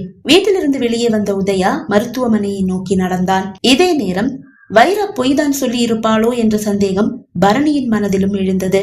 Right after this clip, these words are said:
நேராக மருத்துவமனைக்கு சென்று அவளை பார்த்து விடுவது என்று முடிவு செய்தவன், "அப்பா, ஒரு அவசர வேலை, நான் போயிட்டு வந்துடுறேன்" என்று கூறி தன் காரை எடுத்துக்கொண்டு கிளம்பினான். மருத்துவமனைக்கு காரில் வர வேண்டும் என்றால் சிறிது தூரம் சுற்றிதான் வர வேண்டும்.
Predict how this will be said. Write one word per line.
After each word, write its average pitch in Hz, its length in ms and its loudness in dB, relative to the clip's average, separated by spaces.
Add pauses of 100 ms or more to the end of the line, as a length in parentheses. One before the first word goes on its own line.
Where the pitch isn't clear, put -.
நேராக 262 540 2
மருத்துவமனைக்கு 214 800 -2
சென்று 190 320 0 (340)
அவளை 185 340 2
பார்த்து 262 380 0
விடுவது 202 400 -2
என்று 190 260 -2
முடிவு 185 260 -2
செய்தவன், 180 520 -2 (540)
"அப்பா, 247 300 2 (400)
ஒரு 202 160 6
அவசர 262 300 -2
வேலை, 196 240 -2
நான் 190 160 -2
போயிட்டு 226 260 0
வந்துடுறேன்" 185 420 -4 (360)
என்று 196 280 2
கூறி 175 340 -2
தன் 190 240 0
காரை 254 380 0
எடுத்துக்கொண்டு 180 540 -4
கிளம்பினான். 190 640 0 (280)
மருத்துவமனைக்கு 320 920 2
காரில் 294 460 0
வர 226 200 0
வேண்டும் 226 320 0
என்றால் 202 420 0 (140)
சிறிது 370 460 2
தூரம் 214 360 -2
சுற்றிதான் 220 520 0
வர 185 200 -2
வேண்டும். 180 360 0